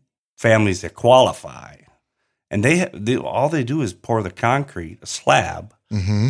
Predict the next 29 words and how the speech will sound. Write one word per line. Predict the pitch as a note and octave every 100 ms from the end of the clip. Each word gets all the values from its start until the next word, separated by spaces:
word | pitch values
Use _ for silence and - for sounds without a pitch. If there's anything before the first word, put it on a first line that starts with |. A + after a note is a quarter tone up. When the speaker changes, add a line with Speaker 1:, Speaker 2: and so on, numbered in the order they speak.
| B2+
Speaker 1:
and | A#2
we | B2+
build | C3+ G#2+ A2 A2
the |
walls | G2 G#2+ A2 A2
and | G#2+ G#2+
roof | A#2 A#2
around | G2 A#2+ E3+ -
it. | _ _ _ _ _ _ _ _ _
It's, | - G2+ _
it's | - G#2 -
not | C3+ E3
a, | E3+ -
it's | F#2+
not | B2 C3+
a | A#2
real | B2 B2+
big | A#2 C3 G#2 G2+ A2 _ _ -
project. | D3 D3 F#2+ -
It |
only | C3+
costs | B2 E3 -
two | - B2+
thousand | C3 A#2+ A#2 G#2
dollars | G#2+ D3 D3+ A#2+
to | G#2
build | G#2+ G2
that | F#2+ F#2
house. | B2 G3+ _ _